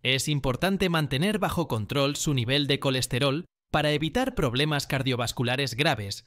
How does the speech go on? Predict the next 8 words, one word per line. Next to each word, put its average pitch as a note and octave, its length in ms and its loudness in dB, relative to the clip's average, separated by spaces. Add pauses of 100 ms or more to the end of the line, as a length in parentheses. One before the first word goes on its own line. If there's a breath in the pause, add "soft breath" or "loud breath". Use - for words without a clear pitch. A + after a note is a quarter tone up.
(120)
como C3+ 240 0
ataques G3+ 400 -2
cardíacos, G#2+ 760 -2 (180)
problemas A#2+ 540 0
cardíacos D#3 840 -2
y D3 140 2
accidentes C#3 640 0
cerebrovasculares. B2 1200 -2